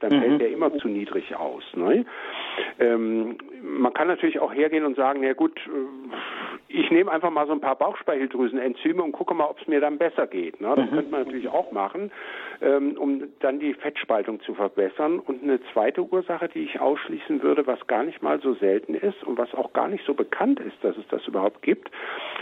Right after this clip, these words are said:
Speaker 1: das sogenannte Gallensäureverlustsyndrom.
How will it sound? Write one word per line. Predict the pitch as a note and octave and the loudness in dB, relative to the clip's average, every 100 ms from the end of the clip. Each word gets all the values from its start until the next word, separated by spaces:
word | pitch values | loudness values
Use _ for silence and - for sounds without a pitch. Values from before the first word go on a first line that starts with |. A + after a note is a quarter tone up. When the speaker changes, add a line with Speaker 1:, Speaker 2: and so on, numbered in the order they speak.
| - | 0
Speaker 1:
das | A#2+ | 0
sogenannte | - D3 D3 C3+ C3 | 4 4 4 2 0
Gallensäureverlustsyndrom. | - B2 F#3+ E3+ D#3+ D#3 - D#3 G3 - - D3+ A#2+ F#2 E2+ D2+ - | 2 2 2 2 2 2 -2 2 0 -2 0 2 2 4 4 2 -6